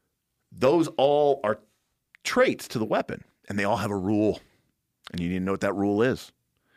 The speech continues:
You could have those traits, and we all know what that means, but it doesn't have a defined rule. But it still matters.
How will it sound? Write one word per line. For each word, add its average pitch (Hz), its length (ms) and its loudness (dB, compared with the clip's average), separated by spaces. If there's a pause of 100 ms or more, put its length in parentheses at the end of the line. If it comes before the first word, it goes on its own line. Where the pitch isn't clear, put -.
(680)
You 170 200 -4
could 156 120 0
have 214 260 -2
those 101 220 0
traits, - 500 -8 (480)
and 107 120 -2
we 135 80 2
all 160 140 2
know 117 160 4
what 110 140 0
that 98 160 0
means, 95 920 -2 (420)
but 123 120 -2
it 117 40 -6
doesn't 135 160 -2
have 127 120 -2
a - 20 -6
defined 104 640 -2 (280)
rule. 90 640 -4 (680)
But 101 100 0
it 98 100 -4
still 139 400 0 (420)
matters. 82 760 -6